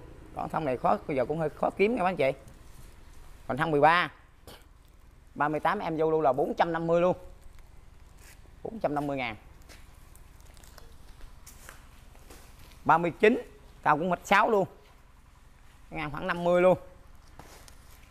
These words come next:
Còn thân mười ba luôn, ba mươi chín em vô luôn là bốn trăm. Phục vụ bác chị không? Rõ thằng thông luôn. Thông tròn đầy đủ, bữa nay đầy đủ bác chị chơi luôn, kiếm sen cũng vậy luôn.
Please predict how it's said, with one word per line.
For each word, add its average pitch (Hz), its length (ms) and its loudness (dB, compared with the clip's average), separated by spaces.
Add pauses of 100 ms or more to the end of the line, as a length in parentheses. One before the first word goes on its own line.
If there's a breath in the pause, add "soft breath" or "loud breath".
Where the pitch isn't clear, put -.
(2500)
Còn 120 100 -4
thân 156 160 0
mười 139 100 2
ba 156 220 6
luôn, 175 160 4 (1400)
ba 143 100 0
mươi 165 120 -2
chín 190 180 -4
em 175 120 -2
vô 165 140 4
luôn 165 120 2
là 147 100 6
bốn 170 240 -2
trăm. 185 160 4 (1080)
Phục 135 100 -20 (120)
vụ 120 120 -6
bác 165 180 -8
chị 131 140 -4
không? 143 220 0 (100)
Rõ 123 320 -2
thằng 127 120 -6
thông 135 200 -2
luôn. 143 140 0 (720)
Thông 147 240 2
tròn 123 260 0
đầy 127 140 -2
đủ, 147 200 2
bữa 202 100 -2
nay 151 240 -4
đầy 123 140 0
đủ 151 180 2
bác - 160 -2
chị 143 100 0
chơi 156 180 8
luôn, 156 140 4
kiếm 180 160 -6
sen 160 240 -2
cũng 175 120 -4
vậy 147 120 0
luôn. 151 160 4